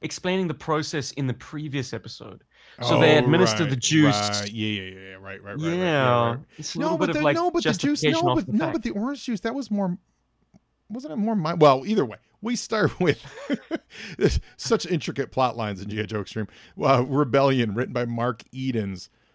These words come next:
Speaker 2: And, uh, we started a baseball game. So it's like America doesn't know that it's been taking ov-, taken over yet. And here comes Iron Claw, and he comes on the, uh, the big screen at this, at this, uh, baseball game.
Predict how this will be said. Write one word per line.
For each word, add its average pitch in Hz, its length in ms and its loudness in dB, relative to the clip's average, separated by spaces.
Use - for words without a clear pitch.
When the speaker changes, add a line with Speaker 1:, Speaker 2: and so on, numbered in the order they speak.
Speaker 2:
And, 135 320 -8
uh, 110 240 -2
we 131 80 -2
started 247 300 -2
a 143 40 -2
baseball 139 480 -2
game. 98 260 -10
So - 120 -10
it's 117 80 -6
like 127 120 -4
America 151 440 0
doesn't 123 320 -2
know 131 200 0
that 123 120 0
it's - 120 -6
been 107 160 -8
taking 107 360 -6
ov-, 117 300 -6
taken 123 280 -4
over 117 280 -8
yet. - 180 -18
And 110 140 -6
here 160 160 -2
comes 131 220 -4
Iron 135 240 -4
Claw, 120 160 -2
and 110 60 -2
he 110 60 -4
comes 135 220 -4
on 120 120 -2
the, 110 160 -2
uh, 98 120 -10
the 98 100 -10
big 139 260 -6
screen 95 500 -8
at 120 180 -8
this, 110 280 -6
at 120 160 -10
this, 110 200 -10
uh, 104 280 -14
baseball 110 460 -8
game. 95 300 -18